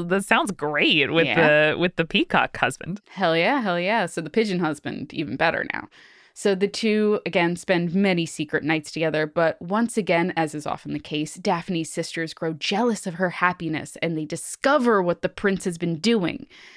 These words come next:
Speaker 2: So the sisters put a knife into the cup that transforms him back into a man, thus
Speaker 1: No.
Speaker 2: injuring him when he lands on it in bird form.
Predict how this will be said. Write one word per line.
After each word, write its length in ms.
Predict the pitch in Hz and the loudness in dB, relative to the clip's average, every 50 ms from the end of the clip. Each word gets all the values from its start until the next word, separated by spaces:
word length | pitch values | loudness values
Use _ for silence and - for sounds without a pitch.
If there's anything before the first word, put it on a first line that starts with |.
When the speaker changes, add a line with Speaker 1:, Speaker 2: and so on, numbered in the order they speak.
| - _ | -20 _
Speaker 2:
So 180 | - - - 175 | -8 -6 -6 -4
the 120 | 170 180 | -4 -4
sisters 720 | 180 - - - 349 415 - - - 196 165 160 170 - - - _ _ _ _ - | -6 -6 -4 -2 -2 -2 -2 -4 -4 -2 -2 -2 -2 -6 -12 -20 _ _ _ _ -6
put 160 | - 302 277 | -2 0 2
a 80 | 302 | 4
knife 640 | 294 269 285 311 370 381 381 381 359 320 - - - - | 4 4 4 4 4 4 4 4 2 0 -2 -6 -8 0
into 280 | - 285 285 277 320 | 2 2 4 4 2
the 120 | 320 302 320 | 2 0 0
cup 340 | 320 - - 339 349 349 - | 0 2 2 2 2 2 2
that 160 | - 330 320 | 0 0 0
transforms 640 | - - 320 311 311 302 - - 320 320 330 330 302 | 2 2 2 2 2 2 0 2 2 4 4 4 4
him 160 | 330 294 294 | 4 2 4
back 300 | 285 339 339 330 320 320 | 4 4 4 4 4 4
into 240 | 302 285 - 339 320 | 2 2 2 2 2
a 40 | 302 | 4
man, 640 | 277 277 349 403 415 427 403 320 269 254 277 302 294 - - | 4 4 4 4 6 6 6 6 4 4 4 2 0 -2 -2
thus 240 | 254 269 294 320 381 403 427 453 | 0 2 4 6 6 6 6 6
Speaker 1:
No. 160 | 466 392 - | 6 6 8
Speaker 2:
injuring 380 | 554 539 508 453 381 311 285 - | 6 6 6 6 8 8 8 6
him 200 | - 311 311 285 | 6 6 6 4
when 140 | 277 285 277 | 4 4 4
he 160 | 285 302 311 | 4 2 2
lands 400 | 285 269 294 294 294 302 294 277 | 2 2 2 4 4 4 4 4
on 160 | 294 285 277 | 4 4 4
it 100 | 302 - | 4 4
in 120 | - 302 294 | 2 2 0
bird 440 | 294 - 320 311 339 359 370 349 | 2 2 4 6 6 6 4 4
form. 800 | 349 - - 294 294 269 240 226 208 190 170 143 - - - - | 0 -2 -2 0 2 4 4 4 4 4 2 2 0 -4 -8 -6